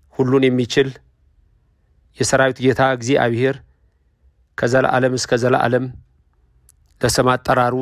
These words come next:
ክብር ምስጋና ይግባው። ዛሬም በማቴዎስ ወንጌል ምዕራፍ አራት ቁጥር አራት ላይ ለመጀመሪያው ፈተና ጌታችንና አምላካችን መድኃኒታችን ኢየሱስ ክርስቶስ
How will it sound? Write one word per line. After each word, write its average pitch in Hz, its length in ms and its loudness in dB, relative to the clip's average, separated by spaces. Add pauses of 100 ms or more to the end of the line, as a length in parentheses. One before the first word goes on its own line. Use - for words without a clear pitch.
ክብር 127 220 -2
ምስጋና 120 440 -4
ይግባው። 113 380 -4 (1120)
ዛሬም 131 400 2 (1300)
በማቴዎስ 123 440 0
ወንጌል 131 300 0
ምዕራፍ 131 360 0
አራት 131 320 0
ቁጥር 127 300 -4
አራት 127 320 -2
ላይ 131 200 -2 (1400)
ለመጀመሪያው 131 720 2 (100)
ፈተና 127 380 -2 (1500)
ጌታችንና 131 640 -2
አምላካችን 135 720 0
መድኃኒታችን 131 640 -2
ኢየሱስ 131 380 -2
ክርስቶስ 135 460 -2